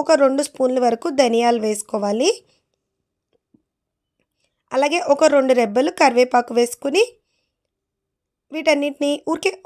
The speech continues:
ఒక్క నిమిషం పాటు ఫ్రై చేయండి. మరీ ఎక్కువ ఫ్రై చేయొద్దు, ఒక్క నిమిషం చాలు. ఎందుకంటే ధనియాలు కానీ,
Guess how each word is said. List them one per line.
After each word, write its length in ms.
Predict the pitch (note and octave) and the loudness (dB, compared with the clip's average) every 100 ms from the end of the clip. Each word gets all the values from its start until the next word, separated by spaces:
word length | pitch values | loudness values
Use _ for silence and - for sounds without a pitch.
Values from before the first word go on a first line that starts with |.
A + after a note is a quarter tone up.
| F#4 | -6
ఒక్క 280 | - A4 G4 | -4 -4 -2
నిమిషం 260 | F4 - E4+ | -2 -4 -2
పాటు 160 | D4+ D#4 | -4 -4
ఫ్రై 120 | C#4+ A3 - | -4 -4 -4
చేయండి. 240 | G#3 G3+ G3 | -8 -6 -4
మరీ 160 | G#3+ D#4+ D#4 | -2 -2 -4
ఎక్కువ 240 | _ F#4 F#4 | _ -8 -4
ఫ్రై 100 | C#4 - | -4 -2
చేయొద్దు, 340 | A#3+ G#3 A#3+ G#4 - C#4+ | -4 -4 -4 -6 -6 -10
ఒక్క 140 | - E4+ | -6 -4
నిమిషం 300 | C#4 A#3 B3+ B3 | -4 -4 -8 -4
చాలు. 220 | A3+ F#3+ F3+ _ _ _ _ _ _ _ _ | -4 -4 -8 _ _ _ _ _ _ _ _
ఎందుకంటే 440 | C4+ D#4 F4 D#4+ D4 C#4+ C#4+ | -6 -4 -4 0 2 2 2
ధనియాలు 360 | A3+ A3+ B3+ C#4+ C#4+ | 0 2 0 0 -2
కానీ, 240 | C4 B3+ | -2 0